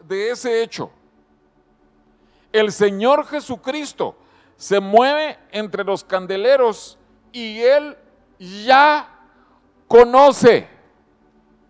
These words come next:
qué es lo que hay en los corazones, en las iglesias, en su pueblo. Él ya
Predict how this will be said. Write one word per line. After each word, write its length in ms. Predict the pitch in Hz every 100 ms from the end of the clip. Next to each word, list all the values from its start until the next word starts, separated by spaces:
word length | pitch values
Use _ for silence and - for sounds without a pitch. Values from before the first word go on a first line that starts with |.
| _ _ _
qué 220 | 214 233
es 120 | 226 190
lo 180 | 220
que 200 | 220 190
hay 280 | 185 196 135 _ _ _ _ _ _ _
en 160 | 175 180
los 180 | 170 -
corazones, 960 | 170 160 170 233 285 285 - - _ _ _ _ _ -
en 160 | 170 175
las 180 | 165 160
iglesias, 880 | 160 220 202 113 - - - _ _ _ _ _ _
en 120 | 139
su 140 | 131 139
pueblo. 460 | 156 151 113 82 _ _ _ _ _ _ _ _ _ _ _ _ -
Él 440 | 254 294 294 285
ya 420 | 277 302 330 359